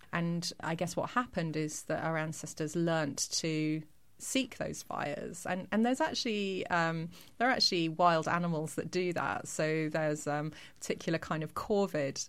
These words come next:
in Australia which starts fires deliberately. So it will take, it will look for a natural bushfire, and then it will carry a burning twig from that and start a fire elsewhere, because when there are fires,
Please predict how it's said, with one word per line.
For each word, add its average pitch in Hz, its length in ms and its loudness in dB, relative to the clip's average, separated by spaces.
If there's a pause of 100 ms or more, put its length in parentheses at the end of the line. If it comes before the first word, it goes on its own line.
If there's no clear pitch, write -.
(120)
in 170 140 0
Australia 170 880 2 (220)
which 175 180 2
starts - 520 4
fires 160 600 2
deliberately. 175 720 0
So 180 320 2 (220)
it 180 160 2
will 185 100 -2
take, 208 500 2
it 185 80 2
will 185 140 4
look 214 260 4
for 175 520 6
a 160 80 0
natural 170 400 4
bushfire, 202 760 4 (420)
and 185 200 4
then 180 100 2
it 175 80 2
will 175 200 4
carry 180 520 2
a 160 140 -2
burning 165 560 4
twig 151 520 0 (100)
from 175 260 0
that 151 340 2
and 175 160 0
start 175 380 2
a 170 40 -6
fire 165 380 2
elsewhere, 165 760 0
because 175 480 -2
when 180 340 0
there 160 100 4
are 156 60 4
fires, 170 840 4